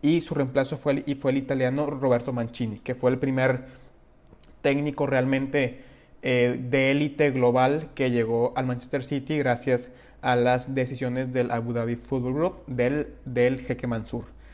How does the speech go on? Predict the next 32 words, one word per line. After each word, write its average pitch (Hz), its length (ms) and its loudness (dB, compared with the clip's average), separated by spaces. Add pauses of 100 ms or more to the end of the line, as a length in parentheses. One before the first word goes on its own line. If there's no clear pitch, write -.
(100)
Ante 123 320 2
esta 165 420 0
inyección 139 540 -2 (100)
financiera 135 720 -2
evidente, 147 640 0 (400)
hubo 151 180 4
algunos 147 360 0
temas 160 380 0 (100)
que, - 440 -4
que, 123 440 -2
que 127 180 -2
hoy 135 160 2
en 143 140 -2
día 139 180 4
siguen 151 460 -4
pasando 156 560 -4 (340)
con 135 160 -2
el 127 120 0
fair 139 340 2
play 135 160 0
financiero, 120 640 0 (180)
que, 127 200 0 (600)
que 127 280 -2
ba-, 135 280 0
básicamente 143 720 0
dicta 185 640 0 (580)
que 143 140 2
un 147 80 -2
club 147 260 -2
no 151 160 -4
puede 143 220 0
gastar 127 500 0